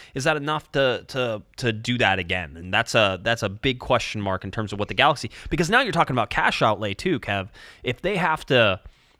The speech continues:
if they have to pay for Uriel Antuna, they're buying him outright, that's a whole nother issue. If it's above a certain amount of money, uh, you're talking about Oriel Antuna becoming designated player worthy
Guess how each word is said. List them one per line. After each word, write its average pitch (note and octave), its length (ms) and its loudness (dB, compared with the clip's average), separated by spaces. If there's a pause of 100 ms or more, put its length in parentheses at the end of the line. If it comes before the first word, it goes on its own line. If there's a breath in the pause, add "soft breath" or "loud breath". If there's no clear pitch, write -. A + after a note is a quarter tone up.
(140)
if B2 140 -4
they E3 80 2
have F3+ 120 4
to - 60 -4
pay C4+ 320 2
for D3+ 220 2
Uriel G#2+ 400 4
Antuna, G2 360 -2
they're C3 120 4
buying C#3 380 -2
him A#2+ 140 -2
outright, G2+ 520 0 (360 soft breath)
that's - 720 -4
a C#3+ 200 2
whole D#3+ 640 4
nother D3 340 2
issue. C3+ 420 -2
If D3 140 -4
it's D#4+ 140 -4
above D#3+ 380 2
a B2+ 40 0
certain C3+ 340 -2
amount B2 240 0
of F#2+ 60 -6
money, A2+ 420 -2 (500 soft breath)
uh, B2 80 0
you're D3 160 4
talking F#3 280 2
about D3+ 180 6
Oriel D#3 280 4
Antuna D3+ 360 0
becoming A#2 440 -4 (100)
designated C#3+ 460 2
player E3+ 240 -2
worthy F2+ 300 -8